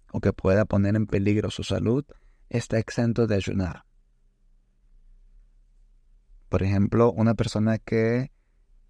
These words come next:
sufra de tensión, sufra de diabetes, una enfermedad degenerativa que sea farmacodependiente, es decir, que tome medicamentos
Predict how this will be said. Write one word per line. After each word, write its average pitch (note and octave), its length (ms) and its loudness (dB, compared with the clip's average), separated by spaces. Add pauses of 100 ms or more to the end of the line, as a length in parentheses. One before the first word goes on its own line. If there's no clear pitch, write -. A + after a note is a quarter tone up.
sufra A#2+ 360 0
de G2+ 120 2
tensión, G2+ 640 -2
sufra A2+ 340 -2
de G2 160 0
diabetes, F#2+ 540 0
una C3 120 0
enfermedad A2 640 0
degenerativa G#2 840 -2 (480)
que A2+ 140 -2
sea A2+ 540 -2
farmacodependiente, G2 1500 0 (180)
es G2+ 120 -2
decir, G2 320 0
que - 120 -6
tome G2 360 -2 (520)
medicamentos G2 880 0